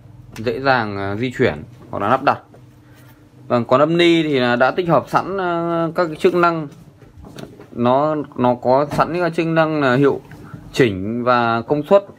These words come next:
Bên trong thân máy nó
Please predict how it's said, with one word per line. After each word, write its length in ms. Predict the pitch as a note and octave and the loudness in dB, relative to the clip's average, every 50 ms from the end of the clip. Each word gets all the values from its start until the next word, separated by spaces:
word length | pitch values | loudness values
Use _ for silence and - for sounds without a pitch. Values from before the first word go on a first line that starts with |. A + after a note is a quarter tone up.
| _ _ _ - - - | _ _ _ -20 -18 -4
Bên 160 | - C#3 D3 D3+ | -2 0 0 2
trong 380 | - D#3+ D3 D3 D3 D3 D3 | 2 2 2 2 0 -4 -4
thân 180 | C#3 D#3 C#3+ C3+ | -4 -4 -2 0
máy 640 | B2+ B2 A#2+ B2 C3 C#3+ D#3 E3 F3 F3+ F3 E3+ - - - - _ _ _ - - | 0 0 0 0 0 -2 -4 -6 -6 -8 -8 -8 -10 -12 -16 -20 _ _ _ -10 -4
nó 540 | A2 A2 A2+ A2+ A#2+ C3 C#3+ D#3 D#3 C#3+ | 0 2 2 2 2 2 0 0 0 0